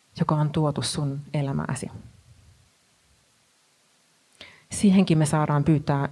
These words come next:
Jumalalta viisautta, että hän voisi auttaa meitä näkemään, mihin hän just meitä kutsuu omassa elämässä. Ja me saadaan tulla hänen eteensä ja pyytää, että Jumala, anna mulle avoin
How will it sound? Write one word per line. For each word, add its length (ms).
Jumalalta 440
viisautta, 600
että 140
hän 200
voisi 520
auttaa 340
meitä 320
näkemään, 560
mihin 240
hän 300
just 240
meitä 280
kutsuu 520
omassa 360
elämässä. 580
Ja 80
me 80
saadaan 440
tulla 280
hänen 240
eteensä 440
ja 80
pyytää, 480
että 280
Jumala, 340
anna 240
mulle 260
avoin 460